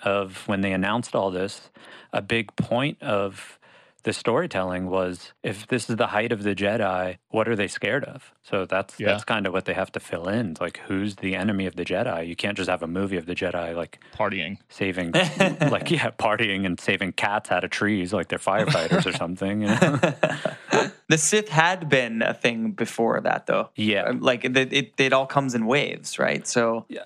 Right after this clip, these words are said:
Speaker 1: there
Speaker 3: we're
Speaker 1: must
Speaker 3: the
Speaker 1: be two out there at this point, but they're the, in hiding. Like, the Jedi don't know. They're not a threat, I guess, would be the best way to
Speaker 3: Right.
Speaker 1: put it.
Speaker 2: So that may be what the films focus on.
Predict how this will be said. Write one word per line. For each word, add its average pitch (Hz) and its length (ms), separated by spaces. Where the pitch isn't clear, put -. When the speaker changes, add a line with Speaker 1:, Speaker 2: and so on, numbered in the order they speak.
Speaker 1:
there 127 420
Speaker 3:
we're 131 120
Speaker 1:
must 135 200
Speaker 3:
the 139 80
Speaker 1:
be 131 140
two 131 400
out 123 240
there 165 240
at 170 120
this 165 140
point, 170 340
but 104 140
they're 98 340
the, 95 420
in 90 160
hiding. 85 460
Like, 82 180
the 98 100
Jedi 85 380
don't 87 240
know. 87 460
They're 92 120
not 90 200
a 85 40
threat, 87 420
I 98 120
guess, 87 360
would 92 120
be 95 80
the 92 100
best 92 220
way 107 80
to 113 80
Speaker 3:
Right. 120 100
Speaker 1:
put 104 80
it. - 140
Speaker 2:
So - 240
that 120 200
may 131 160
be 117 360
what 117 200
the - 80
films 104 380
focus 101 420
on. 92 220